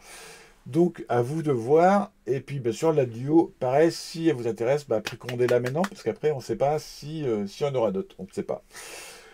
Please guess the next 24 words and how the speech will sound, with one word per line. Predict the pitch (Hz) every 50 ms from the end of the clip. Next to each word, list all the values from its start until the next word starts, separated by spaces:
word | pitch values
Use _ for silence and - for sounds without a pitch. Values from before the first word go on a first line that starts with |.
| - _ _ _ -
Donc, | 139 160 208 262 294 - _ - -
euh, | 247 240 240 240 240 233 233 233 233 226 226 220
dès | 190 160 151 151 190 196
que | 160
je | 160
reçois | 160 170 156 - 160 143
tout | - 127 110
ça, | - - 127 127 143 151
je | 135 120
vous | 110 107 110 113 113
montrerai | 107 113 110 98 95 101 101
ça | 98 - 139
en | 131 117
vidéo. | 98 98 90 90 90 95 101 117 131 135 - - -
J'espère | 104 - 120 143 131 - - _ - 143 143 143 135
franchement | - 113 113 113 101 - - - 131 135 123
ne | 113
pas | 98 - - 113
être | 110 104
déçu | 101 104 98 - - 131
par | 123 - 101
la | 98 95
Rogue | 92 117 120 110
Ally. | 98 90 90 98 110 117 120